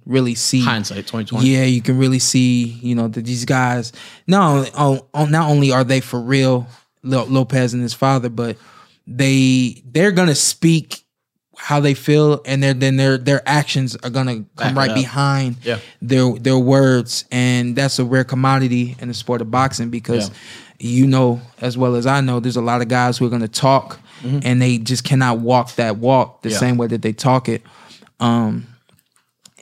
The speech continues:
Speaker 1: and to see, uh, everything really kind of translate in the ring for Lopez and his dad last night was,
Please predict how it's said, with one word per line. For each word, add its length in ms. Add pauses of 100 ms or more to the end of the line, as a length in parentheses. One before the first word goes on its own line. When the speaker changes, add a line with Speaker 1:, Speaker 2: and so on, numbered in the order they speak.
Speaker 1:
and 340
to 100
see, 720 (560)
uh, 240 (100)
everything 560
really 220
kind 300
of 320 (240)
translate 540
in 40
the 100
ring 440 (300)
for 100
Lopez 500
and 100
his 120
dad 320
last 280
night 140
was, 180